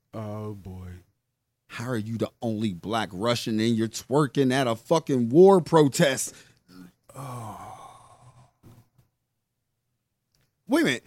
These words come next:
Speaker 2: Who's twerking at a protest? A war protest. <sighs> And you're the only black there. In the footage I seen, she was the only black.
Speaker 1: Oh, my God, bro.
Speaker 2: She was a foreign student, though.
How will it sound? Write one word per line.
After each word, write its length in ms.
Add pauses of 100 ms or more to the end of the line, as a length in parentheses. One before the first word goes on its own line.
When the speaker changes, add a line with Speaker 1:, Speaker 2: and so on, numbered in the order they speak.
(240)
Speaker 2:
Who's 280
twerking 440
at 140
a 120
protest? 1000 (880)
A 80
war 360
protest. 520 (460)
<sighs> 40 (1040)
And 300
you're 220
the 240 (160)
only 600 (120)
black 420
there. 520 (220)
In 100
the 80
footage 300
I 120
seen, 240
she 140
was 100
the 80
only 240
black. 280 (280)
Speaker 1:
Oh, 260
my 200 (120)
God, 500
bro. 360 (1160)
Speaker 2:
She 200
was 240
a 20
foreign 320
student, 440
though. 200